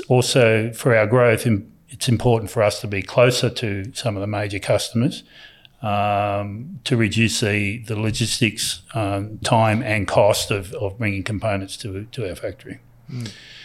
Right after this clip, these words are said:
Speaker 1: In some, some processes we can do on site, but that's limited because there's a lot of operations that have to go along with, um,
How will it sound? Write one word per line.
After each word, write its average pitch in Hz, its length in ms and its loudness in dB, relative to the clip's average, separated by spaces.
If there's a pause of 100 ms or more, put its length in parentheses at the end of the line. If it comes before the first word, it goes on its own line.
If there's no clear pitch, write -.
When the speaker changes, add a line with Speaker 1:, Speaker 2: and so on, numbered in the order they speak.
(840)
Speaker 1:
In 143 160 6
some, 160 380 4
some 156 260 4
processes 143 720 2
we 117 120 4
can 139 340 4
do 135 180 8
on 127 140 6
site, 175 600 4
but 113 140 0
that's 107 300 2
limited 107 420 0
because 107 600 -2 (640)
there's 120 440 0
a 170 180 -6
lot 123 300 4
of 107 80 0
operations 107 720 2
that 98 300 -6
have 113 200 2
to - 80 -8
go 101 240 2
along 107 320 2
with, 101 360 -2
um, 101 640 -6